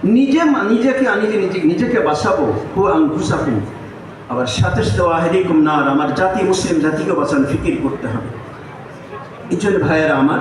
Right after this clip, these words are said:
কওমি মাদ্রাসার বিকল্প বটে, এর বিকল্প নাই। তবে সেটা যদি দারুন দেওবন্দের নকশে কদমে ওঠে, তাহলে এটা সুযোগ সুন্দর ফল দেবে। আল্লাহ আমাদের সকলকে আমাদের আসলাফ আকাবের দ্বীনের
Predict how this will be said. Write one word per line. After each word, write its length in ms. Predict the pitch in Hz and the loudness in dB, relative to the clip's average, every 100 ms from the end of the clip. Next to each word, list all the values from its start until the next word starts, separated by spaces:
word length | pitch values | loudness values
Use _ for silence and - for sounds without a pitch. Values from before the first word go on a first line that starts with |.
| - - - - - - - - | -4 -6 -8 -10 -12 -14 -10 0
কওমি 340 | 262 285 339 | 2 4 2
মাদ্রাসার 480 | 294 262 262 294 277 | 2 2 0 0 0
বিকল্প 440 | 226 247 262 254 | 0 2 2 2
বটে, 680 | 285 226 226 - - - 185 | 0 0 0 -2 -6 -4 0
এর 180 | 220 175 | 2 0
বিকল্প 340 | 160 156 151 | 0 0 2
নাই। 220 | 135 127 127 - - - - | 2 0 -2 -2 -4 -8 -2
তবে 140 | 226 | 0
সেটা 260 | 226 254 285 | 2 2 2
যদি 140 | 277 - | 0 0
দারুন 340 | 208 262 254 | 0 2 2
দেওবন্দের 680 | 220 220 226 339 302 262 - - - - | 2 2 4 2 2 0 -2 -6 -8 -2
নকশে 380 | 180 269 277 - | 0 2 0 -2
কদমে 400 | 381 311 294 254 | -2 0 0 0
ওঠে, 320 | - - 208 - | 0 0 -2 0
তাহলে 440 | - 160 - 147 123 156 - - - | 0 0 0 0 0 -4 -8 -10 -6
এটা 200 | 147 151 | -2 0
সুযোগ 380 | 147 - - 156 | 0 0 0 -2
সুন্দর 380 | - 160 160 151 | 0 2 2 2
ফল 280 | 151 151 143 | 2 2 2
দেবে। 260 | 135 123 117 120 - | 0 0 -2 -4 -2
আল্লাহ 280 | 208 214 160 | 0 0 0
আমাদের 200 | 151 143 | 0 0
সকলকে 840 | - - - - - - 302 240 - - | 2 0 2 0 0 0 2 0 -4 -4
আমাদের 460 | 208 190 180 170 175 | -2 0 0 0 0
আসলাফ 540 | - - - 220 202 | 0 2 2 0 0
আকাবের 480 | - 202 170 165 175 | -2 0 0 0 0
দ্বীনের 500 | 214 190 175 - | 2 2 2 0